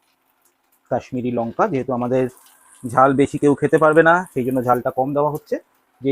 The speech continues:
ঝাল খেতে পারবে যারা, তারা ঝাল বেশি ব্যবহার করতে পারে। কাঁচা লঙ্কা বাটা দিলেই সেটা ভালো হয়। দিয়ে দিলাম ধনে পাতা, দিয়ে ভালো করে আবার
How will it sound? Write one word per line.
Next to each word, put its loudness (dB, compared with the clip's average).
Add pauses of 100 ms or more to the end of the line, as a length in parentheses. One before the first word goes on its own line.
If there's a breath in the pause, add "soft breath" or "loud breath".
ঝাল 0
খেতে -6
পারবে 2
যারা, 2 (400)
তারা 2 (120)
ঝাল 0
বেশি -6
ব্যবহার 0
করতে -12
পারে। -6 (540)
কাঁচা 0
লঙ্কা 2
বাটা 2
দিলেই 4 (300)
সেটা -4 (140)
ভালো -2
হয়। -16 (3000)
দিয়ে -4
দিলাম 2 (680)
ধনে 6
পাতা, -10 (2500 soft breath)
দিয়ে 0 (460)
ভালো 0
করে 2
আবার 2